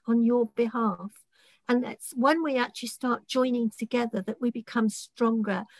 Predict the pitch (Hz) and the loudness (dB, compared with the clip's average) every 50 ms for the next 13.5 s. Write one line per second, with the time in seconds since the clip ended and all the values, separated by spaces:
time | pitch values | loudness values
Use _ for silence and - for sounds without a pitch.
0 | - _ - - 254 262 269 269 285 320 339 330 247 202 190 185 202 - - _ | -20 _ -4 -2 -2 -2 0 0 2 2 2 2 2 2 2 0 -4 -6 -10 _
1 | _ - 269 262 262 - - 269 277 277 233 - - 277 262 247 247 262 254 226 | _ 2 4 4 4 4 2 0 0 0 -2 -4 0 0 0 2 0 -2 -2 -4
2 | - - - 226 - 220 233 - - _ _ _ - 254 269 285 311 330 - - | -6 -6 -6 -6 -6 -6 -10 -16 -20 _ _ _ -2 0 2 2 0 0 0 -2
3 | 302 262 240 240 226 - 262 254 - - - - - 269 269 277 302 311 302 247 | -2 0 0 0 -2 -2 -4 -4 -4 -6 -8 -8 -4 -2 0 0 0 0 -2 -4
4 | - - 226 220 214 - - - - 233 226 - - 330 349 - - - 262 240 | -4 -2 -2 -2 -4 -6 -8 -4 -2 -2 -2 -2 -2 -4 -4 -4 -6 -8 -4 0
5 | 226 220 220 220 - 208 208 208 202 202 202 196 196 - 196 - - - - 247 | 0 0 -2 -2 -6 -6 -4 -4 -4 -6 -6 -8 -10 -10 -12 -12 -12 -10 -10 -10
6 | - - - 170 - - - - - 254 - _ - 302 269 214 196 - - - | -8 -4 -4 -4 -4 -4 -8 -12 -14 -14 -10 _ -2 2 2 2 0 -2 -12 -20
7 | _ - - - _ _ - 240 226 220 - - 247 240 240 240 240 247 226 226 | _ -20 -20 -20 _ _ -2 -2 -2 -2 0 0 0 0 0 0 0 2 2 4
8 | 226 226 233 214 - - - - 202 185 185 202 _ _ _ _ _ - - 226 | 4 4 2 0 -2 -6 -4 -4 -2 -4 -4 -6 _ _ _ _ _ -4 -2 0
9 | 233 233 220 - - - 208 254 254 254 254 - - - 247 240 220 - 220 - | 0 0 -2 -6 -2 2 4 4 4 4 2 -4 -10 -6 -4 -4 -4 -4 -2 0
10 | 240 226 226 220 202 196 214 - - 302 285 269 240 233 226 220 - - 247 254 | 0 0 0 0 0 -2 -2 -2 -2 -2 -2 0 2 2 0 0 -2 -4 -6 -6
11 | - - - - - 233 226 214 - - 233 220 214 233 220 220 220 202 - - | -6 -8 -12 -6 -4 -2 -2 -2 -2 -2 -2 -2 0 0 2 0 0 -2 -4 -8
12 | 214 - 214 - - - 226 226 233 233 220 - 190 170 160 _ - _ _ - | -10 -10 -10 -12 -6 -4 0 0 0 -2 -2 -6 -8 -8 -8 _ -20 _ _ -2
13 | 254 262 294 320 269 247 254 285 277 226 | 2 4 4 4 4 4 4 2 0 -2